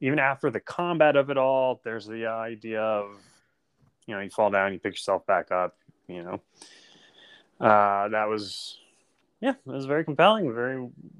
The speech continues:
well done. Uh, it do-, I do still feel like I have to digest what these six episodes are as a whole. I think there's probably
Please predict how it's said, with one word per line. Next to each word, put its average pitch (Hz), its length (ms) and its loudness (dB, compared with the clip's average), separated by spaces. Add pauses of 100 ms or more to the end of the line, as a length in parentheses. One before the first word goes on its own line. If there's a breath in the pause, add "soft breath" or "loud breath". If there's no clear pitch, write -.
well 131 300 4
done. 165 360 0 (460)
Uh, 117 280 -2
it 127 140 -4
do-, 170 220 4
I 143 100 2
do 208 240 -4
still 175 360 0
feel 156 240 2
like 135 180 2
I 123 120 0
have 131 280 -2
to 139 100 -6
digest 110 1000 0 (1080)
what 113 400 4 (140)
these 120 400 -6
six - 420 -8
episodes 107 600 -2
are 98 380 4
as 90 140 -2
a 92 60 -4
whole. 95 540 -2
I 101 80 2
think 120 240 -2
there's 113 280 0
probably 120 760 2